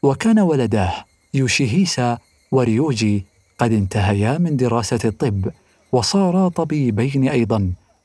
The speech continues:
فكانا يعاونانه خصوصًا في أوقات ذروة العمل،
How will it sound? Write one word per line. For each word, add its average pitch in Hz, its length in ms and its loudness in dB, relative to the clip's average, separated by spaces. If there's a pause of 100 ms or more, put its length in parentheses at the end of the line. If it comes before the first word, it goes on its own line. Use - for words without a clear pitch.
(200)
فكانا 107 500 0
يعاونانه 117 1040 0
خصوصًا 143 760 -2
في 123 240 0
أوقات 135 480 -2
ذروة 127 480 0
العمل، 104 520 0